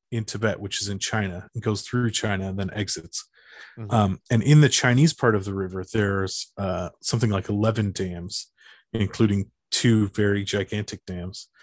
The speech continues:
Speaker 2: Mm-hmm.
Speaker 1: And they're planning to build more. I think they're planning to build, like, eight more or something.
Speaker 2: Wow.
Speaker 1: And, yeah,
Speaker 2: Mm-hmm.
Speaker 1: so this is causing some serious issues. Um,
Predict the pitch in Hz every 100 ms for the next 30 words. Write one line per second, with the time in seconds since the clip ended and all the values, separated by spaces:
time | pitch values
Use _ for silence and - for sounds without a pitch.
0 | - 113 101 101 110 101 98 117 104 147
1 | 127 113 107 110 101 90 98 98 71 -
2 | _ - - 113 104 - 104 98 - -
3 | 101 90 90 - _ - 101 95 82 82
4 | - 87 - - _ _ - 107 120 -
5 | _ _ _ _ 107 101 98 95 95 -
6 | 113 120 101 90 101 123 113 147 170 151
7 | - 120 110 117 113 - 107 - 123 117
8 | 113 - 104 - 101 101 - - - 101
9 | 95 90